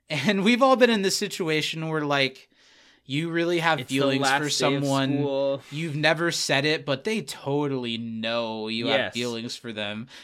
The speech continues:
Speaker 1: But you're like, "I'm finally gonna say it." And so you do, and they're like, "Okay."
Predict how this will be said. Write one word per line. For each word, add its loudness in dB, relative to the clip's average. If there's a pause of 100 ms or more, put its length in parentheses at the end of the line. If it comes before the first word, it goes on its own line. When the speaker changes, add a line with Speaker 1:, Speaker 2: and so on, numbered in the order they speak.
(120)
Speaker 1:
But -2
you're -2
like, 0
"I'm -10
finally 2
gonna 0
say 0
it." -6 (200)
And -6
so -2
you 0
do, 0
and -4
they're 2
like, 0 (500)
"Okay." -4